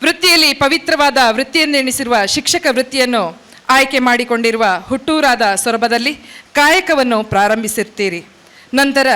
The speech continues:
ಬೆಂಗಳೂರಿನ ಕನಕಪುರ ಶಾಲೆಗೆ ವರ್ಗಾವಣೆಗೊಂಡು ಸೇವೆ ಸಲ್ಲಿಸಿರುತ್ತೀರಿ. ಸರ್ಕಾರಿ ವೃತ್ತಿಯಲ್ಲಿ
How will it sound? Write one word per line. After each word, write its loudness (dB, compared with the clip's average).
ಬೆಂಗಳೂರಿನ 0
ಕನಕಪುರ -2
ಶಾಲೆಗೆ 0
ವರ್ಗಾವಣೆಗೊಂಡು -2
ಸೇವೆ 0
ಸಲ್ಲಿಸಿರುತ್ತೀರಿ. -4
ಸರ್ಕಾರಿ 2
ವೃತ್ತಿಯಲ್ಲಿ -2